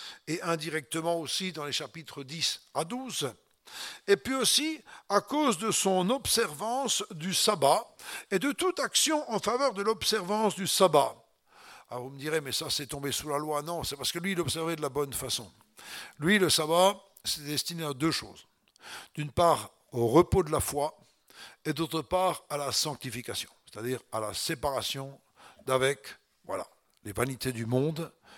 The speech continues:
les choses, pouvoir se mettre à part pour adorer Dieu et pour entrer dans ce repos de la foi. C'était une conception juste,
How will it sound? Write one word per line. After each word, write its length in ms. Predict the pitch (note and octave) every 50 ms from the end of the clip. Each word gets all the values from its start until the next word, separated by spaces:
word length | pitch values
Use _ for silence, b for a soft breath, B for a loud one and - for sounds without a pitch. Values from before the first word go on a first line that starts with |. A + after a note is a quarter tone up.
| B B -
les 80 | A2+
choses, 380 | - - B2+ C3+ D3+ D#3 B2+ -
pouvoir 280 | - - C3 A#2+ -
se 100 | - -
mettre 360 | A#2+ A2 C3 D3+ - - - C#3
à 60 | A#2+
part 380 | - C3+ C#3 D3 D3+ D3 - - B B B B B B B
pour 320 | - - D3+ C#3+ C3+ - -
adorer 400 | - D3 D3+ D3 C#3+ C3 C#3+ C#3
Dieu 400 | A#2+ G#2+ B2 C3+ C3+ C#3 D3 C#3+ B B B B B B -
et 140 | C3 C#3+
pour 460 | C#3 - - E3 D#3+ D3 C#3+ - - C#3
entrer 380 | C3+ D3 - - - E3 D#3+
dans 100 | B2 A#2
ce 160 | - - -
repos 300 | A#2 A#2+ A2+ - - A#2
de 40 | A2
la 100 | G#2 G2
foi. 220 | - - G#2 - - -
C'était 480 | - - B2+ - - C#3 C3 C3+ C3+ - B B B B B B B B -
une 240 | B2 A2+ A#2 B2 D3 A3 - -
conception 800 | - E3 E3 - D#3+ D#3 - - - E3+ D#3 C#3+ C3 B2 A2+ G#2+
juste, 560 | G2 C3 G#3 A#3+ - - - - - - -